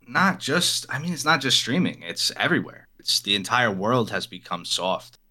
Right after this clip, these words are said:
And that's, I mean, listen, not everybody has to agree with me, but that's what I see. I think a lot of people are soft. I, there's nothing somebody could call me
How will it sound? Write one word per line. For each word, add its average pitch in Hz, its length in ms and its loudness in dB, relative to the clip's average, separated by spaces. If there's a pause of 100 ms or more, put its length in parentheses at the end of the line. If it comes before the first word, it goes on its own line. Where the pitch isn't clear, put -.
(240)
And 110 100 -10
that's, 139 320 0 (140)
I 123 240 2
mean, 127 420 6 (400)
listen, 101 400 -4
not 143 240 4
everybody 147 320 4
has 113 260 0
to 104 60 -6
agree 95 180 -8
with 101 140 -12
me, 110 100 -4
but 98 160 -12
that's 135 200 -2
what 170 100 2
I 131 60 2
see. - 340 -4 (220)
I 110 160 -6
think 135 220 -2
a 131 60 0
lot 120 180 4
of 135 80 0
people 139 280 -2
are 107 80 2
soft. 113 440 0 (360)
I, 107 200 -2 (680)
there's 175 220 4
nothing 185 400 6
somebody 147 360 2
could 139 180 -6
call 117 220 -2
me 85 220 -8